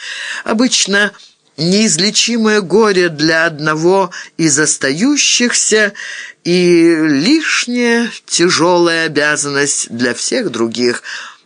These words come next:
Ну, надо выражать сочувствие, ехать на панихиду, на похороны. Прости, что вообще говорю о таких вещах, но я настолько старше тебя...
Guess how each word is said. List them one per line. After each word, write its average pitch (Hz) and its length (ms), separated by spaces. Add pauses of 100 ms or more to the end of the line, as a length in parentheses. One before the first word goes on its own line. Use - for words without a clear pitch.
Ну, 220 320
надо 151 460
выражать 165 400
сочувствие, 135 800
ехать 147 360
на 127 80
панихиду, 135 680
на 120 140
похороны. 156 760 (340)
Прости, 277 340
что - 180
вообще 233 400
говорю 127 300
о 123 60
таких 127 380
вещах, 131 460 (340)
но 151 160
я 190 160
настолько 269 480
старше 185 640
тебя... 123 540